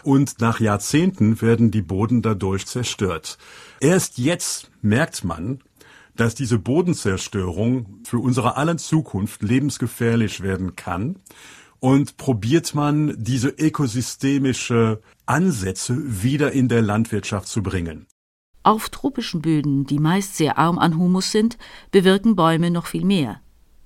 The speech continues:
Speaker 2: Hier steigen auch die Ernteerträge von Feldfrüchten spürbar an, wenn die Bauern zum Beispiel Akazien pflanzen. Akazien reichern,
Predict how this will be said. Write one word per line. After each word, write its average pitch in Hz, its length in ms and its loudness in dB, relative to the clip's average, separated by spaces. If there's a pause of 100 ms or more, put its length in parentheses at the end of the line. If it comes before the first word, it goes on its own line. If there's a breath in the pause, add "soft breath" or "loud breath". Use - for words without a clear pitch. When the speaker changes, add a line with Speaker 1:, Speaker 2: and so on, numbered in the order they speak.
(160)
Speaker 2:
Hier 220 280 2
steigen 190 440 2
auch 208 220 0
die - 140 -4
Ernteerträge 175 760 0
von 208 200 -6
Feldfrüchten 160 720 -2
spürbar 175 520 0
an, 175 280 2 (500 loud breath)
wenn 214 220 8
die 247 80 2
Bauern 185 400 4
zum 226 180 -2
Beispiel 185 480 0
Akazien 135 600 -4
pflanzen. - 520 -10 (1120)
Akazien 175 760 -2
reichern, 170 640 0